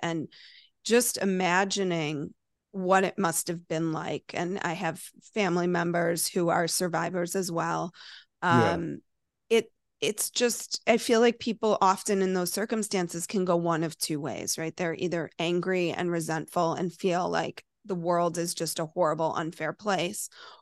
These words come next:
Speaker 1: or they find these, these bits of joy and gratitude in everything. And so the world seems miraculous and amazing.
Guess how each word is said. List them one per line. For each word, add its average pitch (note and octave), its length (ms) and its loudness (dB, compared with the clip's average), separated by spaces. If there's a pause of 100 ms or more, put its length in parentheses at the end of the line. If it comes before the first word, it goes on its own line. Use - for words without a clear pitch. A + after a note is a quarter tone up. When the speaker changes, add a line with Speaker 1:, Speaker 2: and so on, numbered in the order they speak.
(240)
Speaker 1:
or G3 320 8
they F#3+ 180 4
find F#3 540 0
these, E3+ 360 -2
these F3 360 -4 (180)
bits F3 260 2
of F3 160 -2
joy E3+ 360 -2
and E3 100 -2
gratitude F3+ 800 -2 (160)
in G3 260 0
everything. G#3 720 -2
And C#3+ 160 -2
so G3+ 140 -2
the F#3+ 100 2
world F3 380 0
seems F3 340 -2
miraculous E3+ 720 -2
and F3 120 -2
amazing. A3+ 580 -4